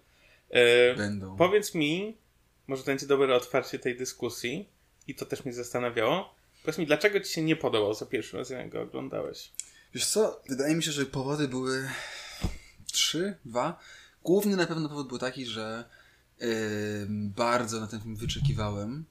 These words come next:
Speaker 2: i bardzo byłem podekscytowany nim. Ym, i oglądałem go z takim moim dobrym kumplem, który również tak jak ja, y, tu się mogę wyautować, jest, y, y, no,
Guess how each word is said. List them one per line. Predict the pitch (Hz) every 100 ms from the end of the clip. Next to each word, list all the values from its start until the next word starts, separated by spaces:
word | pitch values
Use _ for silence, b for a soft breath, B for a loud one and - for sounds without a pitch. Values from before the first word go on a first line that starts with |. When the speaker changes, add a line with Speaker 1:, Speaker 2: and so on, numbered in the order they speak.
| -
Speaker 2:
i | 113
bardzo | 107 120 120 117 113
byłem | 107 113
podekscytowany | 110 110 104 - 107 104 110 104 104
nim. | 107 131 165 - _ b b b b b -
Ym, | 113 110 110 110 110 110 110 - _ _ _ _
i | 127
oglądałem | 123 127 135 147 143
go | 131 131
z | 131
takim | 123 123
moim | 120 117 117
dobrym | 107 123 117 113
kumplem, | 123 120 127 120
który | - 120 117 113 110
również | 101 123 117 113 -
tak | 104
jak | 104 101
ja, | 110 110 113 - b b b b -
y, | 107 101 98
tu | -
się | 110
mogę | 107 -
wyautować, | 120 110 117 120 110 117 - 139
jest, | 110 107 - - -
y, |
y, | 110 107 110 107 104 107
no, | 151 147